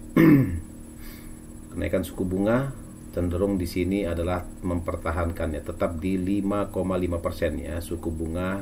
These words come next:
<clears throat> eh, New Zealand dollar ya,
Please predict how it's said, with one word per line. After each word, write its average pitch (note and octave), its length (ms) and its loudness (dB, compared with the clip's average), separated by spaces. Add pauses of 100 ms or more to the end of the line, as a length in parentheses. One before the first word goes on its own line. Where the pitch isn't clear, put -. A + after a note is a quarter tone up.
(960)
<clears throat> - 80 10
eh, F#2+ 1300 8
New G2+ 240 2
Zealand G#2 320 6
dollar G#2 240 6
ya, G2+ 240 2